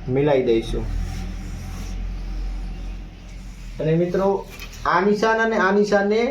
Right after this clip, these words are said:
આ ફૂટ વડે આપણે મિલાઈ દઈશું.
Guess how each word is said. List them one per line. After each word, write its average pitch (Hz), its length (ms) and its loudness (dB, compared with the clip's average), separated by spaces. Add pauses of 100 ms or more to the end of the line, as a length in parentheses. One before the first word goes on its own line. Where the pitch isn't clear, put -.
(580)
આ 165 180 2
ફૂટ 185 160 2
વડે 185 240 6
આપણે 185 340 2 (680)
મિલાઈ 127 400 2
દઈશું. 113 400 -4